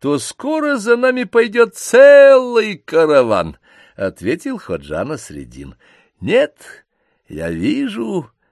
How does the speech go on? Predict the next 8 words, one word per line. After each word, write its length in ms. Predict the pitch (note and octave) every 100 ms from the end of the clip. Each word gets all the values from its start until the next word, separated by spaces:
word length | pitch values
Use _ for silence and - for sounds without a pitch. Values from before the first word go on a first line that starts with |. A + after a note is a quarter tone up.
| _ _
годы 520 | D2 A#2+ A#3 A3+ A#3
странствий 880 | G#3+ - - F#3 A3+ - - G3 G3+
окончились 960 | F#3+ E3 - D#3 F#3 - - E3+ D#3 A#2+
для 200 | A#2 B2
меня. 420 | A2+ G2+ F2+ D#2+ - _ _ _ _
Пришли 680 | - E2 E2+ - E2+ F3 B3
годы 580 | F3 E3+ G#3 A3 G#3+ F3
созерцания 1300 | - G2+ E2+ E2+ D#2+ - - G#2+ F3 F3+ E3+ D3+